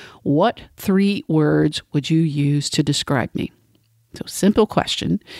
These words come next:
but you have to hold people to the three-word answer, because people will want to give you sentences. They'll want to give you multiple words to describe you. Nope, we gotta get words, and there's a reason for that. So when you ask people, whether it's in writing or in person,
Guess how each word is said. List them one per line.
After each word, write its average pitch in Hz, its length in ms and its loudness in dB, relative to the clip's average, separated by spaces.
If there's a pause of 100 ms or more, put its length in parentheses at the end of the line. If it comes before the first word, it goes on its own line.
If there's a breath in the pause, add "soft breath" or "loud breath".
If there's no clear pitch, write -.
(200 loud breath)
but 151 160 0
you 156 100 2
have 156 500 0
to 196 160 2
hold 175 420 0
people 170 360 0
to 160 180 0
the 143 160 -4
three-word 151 880 2
answer, 143 500 -2
because 143 460 -6
people 156 340 -2
will 160 160 4
want 180 200 2
to 214 100 0
give 220 160 0
you 233 100 2
sentences. 226 600 0
They'll 123 180 -2
want - 220 -2
to - 100 -4
give 165 240 0
you 180 160 2
multiple 180 560 2
words 143 320 0
to - 100 -6
describe 147 520 0
you. - 80 -8 (100)
Nope, 170 320 2
we 175 140 2
gotta 240 240 -2
get - 260 -4
words, 143 500 0
and - 120 -4
there's 151 180 2
a 170 60 0
reason 190 440 2
for 131 160 -4
that. - 300 -10
So 147 320 2 (540 loud breath)
when 190 240 4
you 233 180 2
ask 185 300 2
people, 175 320 2
whether 160 200 4
it's 151 160 0
in 147 140 2
writing 151 420 2
or 139 80 0
in 131 120 -2
person, 139 580 -2